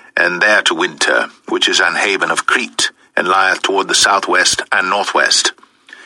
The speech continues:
And when the south wind blew softly, supposing that they had obtained their purpose, loosing thence, they sailed close by Crete. But not long after, there arose against it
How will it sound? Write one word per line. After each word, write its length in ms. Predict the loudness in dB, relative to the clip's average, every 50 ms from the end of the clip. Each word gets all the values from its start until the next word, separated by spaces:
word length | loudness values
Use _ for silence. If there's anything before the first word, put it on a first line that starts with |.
| -20 -20 -20 -14 -8 -6
And 100 | -4 -2
when 120 | 0 0
the 60 | 0 0
south 360 | 2 2 2 0 0 0 -2
wind 340 | -2 -2 -2 -2 -4 -4 -4 -4 -4
blew 440 | -4 -4 -2 -2 0 0 0 0 0
softly, 560 | 0 2 2 0 0 -2 -2 0 0 2 2
supposing 520 | 2 2 0 0 0 0 0 0 0 0 0
that 120 | 0 0
they 120 | 0 0 0
had 120 | 0 0
obtained 420 | 0 -2 -2 -2 0 0 0 2
their 180 | 2 2 2 2
purpose, 480 | 0 -2 -2 -2 -2 0 0 0 -2 -4 -6 -14 -20 -20 -12 -8
loosing 420 | -6 -2 0 0 0 0 0 -2 -2
thence, 460 | -2 0 0 0 0 0 0 0 -2 -4 -8 -18 -20 _ _ _
they 120 | -4 -2
sailed 340 | 0 2 2 2 0 0 -2
close 300 | -2 -2 0 0 0 0
by 180 | 0 0 0 0
Crete. 480 | 0 -2 -2 -2 -4 -4 -4 -4 -4 -4 _ _ _ _ _ _ _ _ _ _ _ _ _ _ _ _ -4
But 180 | -4 -4 -2
not 240 | 0 0 0 0 2
long 200 | 2 2 2 2
after, 500 | 2 2 0 -2 -2 0 0 0 0 0 -4 _ _ _ _ _ -4
there 180 | 0 0 2
arose 340 | 2 2 2 2 2 2 0
against 440 | 0 0 -2 -2 0 -2 -2 -2 -2
it 240 | -2 -2 -2 -4